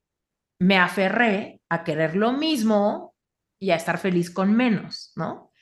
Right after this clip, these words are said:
Y mucho de eso fue por qué hoy asumo la responsabilidad de haber pasado por esa, eh, tocar fondo y esa depresión. Incluso, digo, mi historia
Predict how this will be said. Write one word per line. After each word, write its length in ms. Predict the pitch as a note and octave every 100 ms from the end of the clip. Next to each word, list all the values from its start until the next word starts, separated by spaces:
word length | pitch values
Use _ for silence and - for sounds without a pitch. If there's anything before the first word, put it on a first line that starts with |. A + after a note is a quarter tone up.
| _ _ _ -
Y 120 | D4+
mucho 280 | E4+ A4+ B4 A#4
de 80 | G4
eso 480 | F#4+ C#4+ D#4 D5+ D#5+
fue 560 | - D4 D4 E4 - - _ _ _ _ _ _ _ _ -
por 340 | B3+ B3 -
qué 540 | D4 D4 C4+ F#4 - -
hoy 540 | A#3+ A#3 A#3 E4+ - F#3+
asumo 400 | F#3 - G#3+ A3
la 120 | G#3
responsabilidad 920 | F3+ E3+ E3+ E3 E3+ F3 F3 E3 - - _ _ _ _ _
de 140 | F3 F#3
haber 260 | F3+ F#3
pasado 480 | F#3+ G3 F#3+ F3+ F3+
por 160 | E3+ E3+
esa, 400 | F3+ F3+ F#3 F3+
eh, 300 | F3+ F3+ F3+
tocar 320 | F3 F3 E3+
fondo 480 | - B3 A#3+ A#3 A3
y 80 | F3+
esa 180 | E3+ F3
depresión. 720 | E3+ F#3+ F#3 B3 A#3+ A#3+ A#3
Incluso, 640 | G#3 G#3 A#3+ B3+ C4 D4 - - _ -
digo, 180 | F#3 F3+
mi 140 | E3
historia 680 | F3 - G#3 G#3 G3+ - -